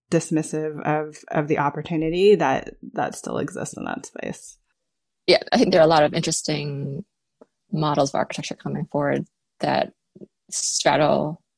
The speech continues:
Speaker 2: tech and design. And it's not a bad thing either. Again, they're very, um, compatible. But, you know, I'm looking at, uh,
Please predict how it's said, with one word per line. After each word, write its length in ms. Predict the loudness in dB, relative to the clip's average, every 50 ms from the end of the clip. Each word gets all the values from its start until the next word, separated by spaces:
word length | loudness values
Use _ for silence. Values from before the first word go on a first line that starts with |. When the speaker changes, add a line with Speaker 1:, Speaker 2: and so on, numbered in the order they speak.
| _ _ _ _ -2
Speaker 2:
tech 220 | -2 -2 -2 _ -10 -12 -8
and 540 | -6 -6 -4 -4 -6 -6 -4 -4 -2 -4 -4 _ _ _ _ _ _ _ _ -2
design. 480 | 0 0 2 2 0 2 2 0 -2 -4 -8 -16 -12 -4 0
And 80 | 0 0
it's 100 | 2 2
not 160 | 0 0 -2 _ -2
a 80 | 0 2
bad 240 | 2 2 0 2 0
thing 160 | 0 0 2
either. 200 | 4 4 2 2 0 _ _ _ _ -16 -10 -2 2
Again, 340 | 4 6 6 6 4 0 -2
they're 320 | -6 -8 -8 -8 -10 -12 _ _ 2
very, 500 | 4 6 8 8 6 6 4 0 -4 -8 -10 -12 -12
um, 340 | -10 -8 -6 -6 -6 -6 -4
compatible. 600 | -4 -4 0 2 4 4 4 4 4 0 -2 -2 _ -20 -20 _ _ -2
But, 160 | -2 -2 -2 -2 -2
you 80 | -2 0
know, 60 | 0
I'm 80 | 0 0
looking 240 | -2 -2 -2 0
at, 160 | 0 0 0 -2 _ _ _ _ _ _ -8
uh, 280 | -6 -6 -4 -4 -6